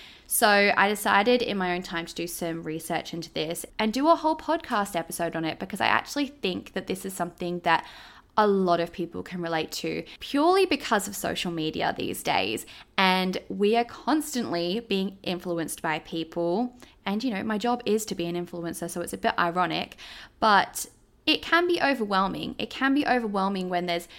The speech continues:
so much marketing going on around us and we're being influenced left, right, and center online. And I'm not saying that these things that we're being influenced to do are even bad. A lot of these products that are being recommended to us are good, and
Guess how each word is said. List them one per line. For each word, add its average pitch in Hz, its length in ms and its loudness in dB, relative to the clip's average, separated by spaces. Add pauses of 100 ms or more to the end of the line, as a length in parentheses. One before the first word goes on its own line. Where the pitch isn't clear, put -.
(160)
so 269 280 2
much 277 240 2
marketing 196 440 2
going 180 280 2
on - 180 -2
around 175 440 0
us 175 280 0 (100)
and 185 360 0
we're 185 100 0
being 180 400 -2 (160)
influenced 190 640 -4 (340)
left, 196 340 2
right, 190 180 2
and 180 140 -4
center 175 360 -6
online. 165 640 -2
And 247 180 6
I'm 254 140 8
not 269 180 4
saying 403 220 2
that 311 120 0
these 226 200 0
things 220 220 -2
that - 140 -4
we're 190 120 2
being 185 300 -2
influenced 180 500 -6
to 170 40 -12
do 165 160 -4
are 160 140 0
even 165 280 -6
bad. 175 500 2 (340)
A 196 100 4
lot 247 140 8
of 320 120 4
these 220 180 0
products - 420 2
that - 160 2
are 175 160 6
being 175 200 0
recommended 214 500 -2
to 208 140 -2
us 196 180 0
are 175 60 -6
good, 233 380 6
and 185 180 0